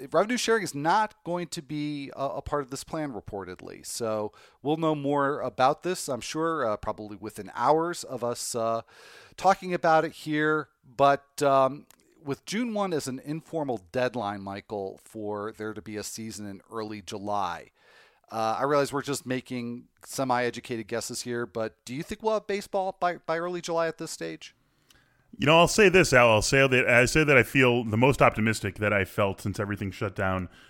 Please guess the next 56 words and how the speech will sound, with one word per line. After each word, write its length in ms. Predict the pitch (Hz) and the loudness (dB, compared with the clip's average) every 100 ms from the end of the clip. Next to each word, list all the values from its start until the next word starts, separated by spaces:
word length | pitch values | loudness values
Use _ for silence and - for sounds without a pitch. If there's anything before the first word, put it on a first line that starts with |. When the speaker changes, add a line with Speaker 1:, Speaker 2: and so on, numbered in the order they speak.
| _ | _
Speaker 2:
a 60 | 98 | -10
few 240 | - 107 | -2 0
months 320 | 101 98 - | 0 -2 -4
ago. 260 | 101 98 95 | -4 -2 -2
You 160 | 101 | -2
mentioned 420 | 117 127 120 123 107 | 0 0 0 -2 -2
the 80 | |
good 360 | 98 110 110 101 | -2 0 0 -2
signs 460 | - 104 104 104 95 | -2 0 2 -2 -2
that 180 | 104 | -4
we 140 | 98 92 | -4 -6
have, 500 | 95 113 107 90 95 | -2 2 2 0 -2
uh, 100 | 87 | -6
both 320 | 78 95 - | -6 -8 -6
this 300 | 98 87 - - - _ | -8 -8 -14 -18 -20 _
agreement 440 | 82 - 180 160 | -4 2 4 4
coming 180 | 165 160 | 0 0
together 400 | 151 147 143 147 | 2 2 2 0
and 140 | 107 | 0
seeming 400 | - 139 131 127 | 0 2 4 4
like 180 | 113 110 | 2 0
the 160 | 113 113 | 0 0
owners 340 | 117 120 113 | 2 2 2
and 120 | 113 | 0
the 40 | 104 | -4
players 440 | - 113 113 107 | -2 0 2 2
are 80 | 107 | 0
moving 400 | 101 113 110 110 | 0 0 0 0
a 80 | 104 | -2
little 160 | 110 107 | 0 0
bit 140 | 104 | -2
closer 360 | - 123 117 123 | 2 2 2 2
to 80 | 104 | 2
one 180 | 110 | 2
another 360 | 107 107 107 107 | 2 2 2 0
in 300 | 98 98 95 | 0 -2 0
what 240 | 101 95 | -2 0
they 140 | 104 101 | 2 2
are 160 | 98 | 2
willing 340 | 95 107 107 101 | 0 -2 -2 -4
to 160 | 107 95 | -6 -2
bend 320 | 110 107 104 | 0 0 0
on 320 | 101 104 101 | 0 0 -2
and 140 | 87 - - - | -6 -12 -20 -8
what 120 | - 113 | -2 0
they're 120 | 104 | -2
still 160 | - | -4
gonna 180 | 104 101 | -6 -8
hold 220 | 90 92 | -8 -12
fast 440 | - 120 113 110 - | -6 0 0 0 -4
on. 300 | 107 104 101 | -2 -2 -4
Uh, 160 | 85 | -8
the, 160 | 80 82 | -10 -12
the 140 | 78 | -14
Japanese 500 | 85 110 98 127 151 | -4 -2 2 2 2
League, 340 | 123 139 127 | 2 2 2